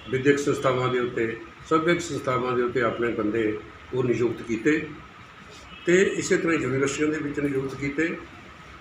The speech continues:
ਔਰ ਉੱਨੀ ਸੌ ਉੱਨੀ ਵਿੱਚ ਆ ਕੇ ਉਸਨੇ, ਵੀਹ ਸੌ ਉੱਨੀ ਵਿੱਚ ਆ ਕੇ ਉਸਨੇ, ਅ, ਜੰਮੂ ਕਸ਼ਮੀਰ ਦਾ ਦਰਜਾ ਜਿਹੜਾ ਉਹ ਖਤਮ ਕੀਤਾ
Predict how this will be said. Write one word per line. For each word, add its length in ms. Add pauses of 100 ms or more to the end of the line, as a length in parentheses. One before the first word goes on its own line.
(100)
ਔਰ 140
ਉੱਨੀ 320
ਸੌ 120
ਉੱਨੀ 200
ਵਿੱਚ 240
ਆ 120
ਕੇ 160
ਉਸਨੇ, 340
ਵੀਹ 320
ਸੌ 140
ਉੱਨੀ 220
ਵਿੱਚ 220
ਆ 120
ਕੇ 160
ਉਸਨੇ, 360 (920)
ਅ, 1120
ਜੰਮੂ 200
ਕਸ਼ਮੀਰ 340
ਦਾ 100
ਦਰਜਾ 360
ਜਿਹੜਾ 380 (440)
ਉਹ 100
ਖਤਮ 300
ਕੀਤਾ 340